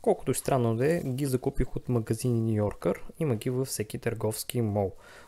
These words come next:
От тяхната серия F S B N, сори ако не мога да я кажа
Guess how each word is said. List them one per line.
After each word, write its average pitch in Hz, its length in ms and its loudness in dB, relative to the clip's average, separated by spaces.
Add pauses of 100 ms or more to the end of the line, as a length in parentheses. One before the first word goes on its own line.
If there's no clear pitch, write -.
От 139 80 -6
тяхната 127 460 2
серия 131 720 2 (200)
F 127 380 2
S - 20 6
B 120 400 2
N, 120 80 2
сори 107 300 0
ако 110 300 -4 (140)
не 117 60 0
мога 101 220 0
да 101 80 -2
я 98 80 0
кажа 104 400 -2